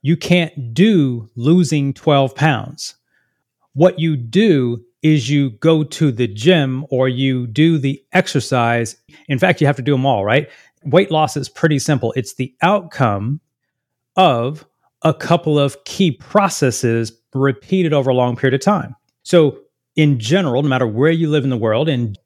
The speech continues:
this is likely the case, weight loss is a result of moving a little more and eating a little better. You can get more stringent to that if you want to and pick a diet of your choice and pick a workout program,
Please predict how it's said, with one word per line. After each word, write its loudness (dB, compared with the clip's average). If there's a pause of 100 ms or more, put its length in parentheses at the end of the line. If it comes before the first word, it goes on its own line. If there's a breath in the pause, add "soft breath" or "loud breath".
this -2
is -4
likely 2
the 0
case, -6 (1120 soft breath)
weight 2
loss -2
is -2
a -2
result 0 (880)
of 0
moving 0
a -2
little 0
more 0 (240)
and 0
eating 2
a 0
little 0
better. 0 (440)
You 2
can 2
get 2
more 0
stringent -2
to -4
that 2
if -6
you -4
want -2
to 2
and 0
pick -2
a -2
diet 0
of -4
your -6
choice 0
and -4
pick -2
a -2
workout -4
program, 0